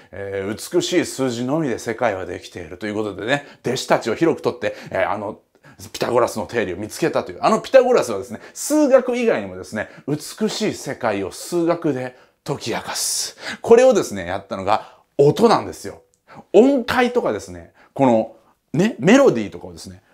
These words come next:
こうやって数学的に測ってですね、綺麗に出すことができるよ。音っていうのは、なんか偶然綺麗な音が鳴るとかじゃなくて、科学的に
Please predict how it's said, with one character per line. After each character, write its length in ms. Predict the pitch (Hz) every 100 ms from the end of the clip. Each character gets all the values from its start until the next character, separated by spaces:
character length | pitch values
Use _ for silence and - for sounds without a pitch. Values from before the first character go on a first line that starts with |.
| _ _
こ 100 | -
う 20 | 214
や 20 |
っ 40 |
て 60 | 175
数 240 | - 262
学 200 | 262 240
的 260 | 233 196 202
に 200 | 185 - -
測 340 | 190 - -
っ 20 |
て 120 | - 117
で 80 |
す 120 | 92 98
ね、 160 | 92 - -
綺 140 | 285
麗 180 | 294 220
に 120 | 135
出 120 | 185
す 120 | 226 -
こ 120 | 151
と 80 | 120
が 120 | 104
で 120 | 107
き 100 | 156
る 80 | 101
よ。 220 | 107 127 _ - - 170
音 260 | 196 294
っ 100 | 320
て 100 | 247
い 20 | 147
う 20 |
の 120 | 107
は、 200 | 117 156 -
な 200 | 175 285
ん 80 | 330
か 260 | 240 165 151
偶 220 | 254 247
然 320 | 269 269 220 -
綺 140 | 233
麗 160 | 254 254
な 140 | 185
音 180 | 135 185
が 100 | 165
鳴 160 | 117 120
る 80 | 147
と 100 | 117
か 100 | 95
じ 80 |
ゃ 40 | 107
な 100 | 107
く 100 | -
て、 240 | 104 95 - -
科 220 | - 202
学 340 | 269 330 - 254
的 480 | 294 247 247 269
に 440 | 254 269 226 113